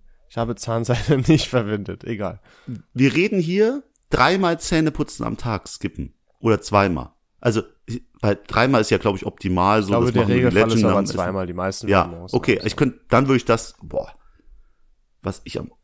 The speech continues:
Speaker 2: nee, das würde ich höher nehmen. Das würde ich höher nehmen. So richtig zwei
Speaker 1: Mhm.
Speaker 2: Minuten auf Action, alles mit
Speaker 1: Drei.
Speaker 2: Zahnseide noch so ein bisschen.
Speaker 1: Drei
Speaker 2: Boah,
Speaker 1: Minuten.
Speaker 2: drei Minuten?
Speaker 1: Ja, das ist
Speaker 2: Nee.
Speaker 1: ja optimal. Doch, Google.
Speaker 2: Zweimal Happy Birthday.
Speaker 1: Quatsch. Okay,
Speaker 2: Ja.
Speaker 1: also du sagst Zähneputzen auf drei. Was ist auf Platz zwei bei dir?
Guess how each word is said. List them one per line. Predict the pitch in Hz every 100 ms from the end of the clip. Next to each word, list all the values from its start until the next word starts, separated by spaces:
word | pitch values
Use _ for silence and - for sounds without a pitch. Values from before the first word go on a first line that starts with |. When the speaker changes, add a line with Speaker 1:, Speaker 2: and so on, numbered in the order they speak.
| _
Speaker 2:
nee, | - 95
das | 131 -
würde | 123
ich | -
höher | 104 78
nehmen. | 69 69 73 _ _ _ _ _ _ _ _ - - _
Das | 92 -
würde | 104
ich | -
höher | 98 78
nehmen. | 73 73
So | 71
richtig | 101 143 127 -
zwei | - 120
Speaker 1:
Mhm. | 139
Speaker 2:
Minuten | 135 131 127 120 110
auf | - -
Action, | 135 - - 127
alles | 120 120 135 -
mit | 127 135
Speaker 1:
Drei. |
Speaker 2:
Zahnseide | 113 120 - 131 110 117
noch | 110
so | -
ein | 110
bisschen. | 110 - 107 98 _ _ _ _ _
Speaker 1:
Drei | - 127 127
Speaker 2:
Boah, |
Speaker 1:
Minuten. | 110 92
Speaker 2:
drei | 85 170
Minuten? | 285 196 117
Speaker 1:
Ja, | 123 -
das | 170 143
ist | -
Speaker 2:
Nee. |
Speaker 1:
ja | 156
optimal. | 156 160 147 120
Doch, | 101 104 - -
Google. | 113 104 107
Speaker 2:
Zweimal | 107 80 98 101
Happy | 104 90
Birthday. | 76 85 82 - 80 69 - _ _ _ - - - _ _ _ _ _
Speaker 1:
Quatsch. | - 107 -
Okay, | - 120 139
Speaker 2:
Ja. | 117
Speaker 1:
also | 127 117
du | 113 127
sagst | 135 131 -
Zähneputzen | 147 139 131 123
auf | 113
drei. | - 104 95
Was | 131
ist | 151
auf | 147
Platz | - 135
zwei | - 135
bei | 107
dir? | 90 85